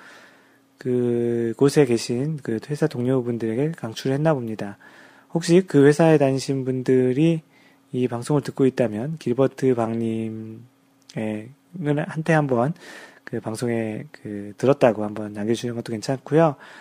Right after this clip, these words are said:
마인드 골프에게 이렇게 직접 글을 남겨주시는 것도 좋겠습니다.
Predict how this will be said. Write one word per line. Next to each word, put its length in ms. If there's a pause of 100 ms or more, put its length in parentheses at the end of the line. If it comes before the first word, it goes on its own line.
(300)
마인드 240
골프에게 460
이렇게 300
직접 400
글을 420
남겨주시는 480
것도 240
좋겠습니다. 800